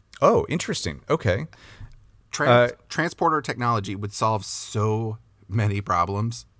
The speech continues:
Speaker 2: in our
Speaker 1: yes,
Speaker 2: current day
Speaker 1: it,
Speaker 2: today.
Speaker 1: it, a hundred percent would.
Speaker 2: My God, beam my kid to school. He'll still be, like, four seconds late, but, like <laughs>
Speaker 1: Well, we, I, I, I'm curious, uh, how you solve the information paradox with, uh, quantum teleportation. So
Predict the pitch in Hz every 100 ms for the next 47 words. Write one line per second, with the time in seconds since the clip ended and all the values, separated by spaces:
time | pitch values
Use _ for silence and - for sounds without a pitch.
0 | - 120 - 131 123 120 143 143 143 131
1 | 131 - 143 143 104 - 131 107 95 92
2 | - 82 - 90 - 98 - 98 92 107
3 | 98 110 117 117 113 131 110 101 - 110
4 | 113 123 - - - - - - - 147
5 | - 120 98 95 82 - - 78 - -
6 | - 80 67 - - - 90 78 110 87
7 | 85 - 107 - - - - - 151 156
8 | 160 165 - _ _ - - 156 160 -
9 | 165 - 165 160 160 - 208 214 165 -
10 | 165 170 - 170 160 143 127 120 107 139
11 | 127 113 117 110 101 107 - 127 110 113
12 | 117 104 98 95 92 85 82 87 90 90
13 | - 90 87 - - 107 92 104 92 90
14 | 87 95 101 - 101 92 98 - - -
15 | 101 87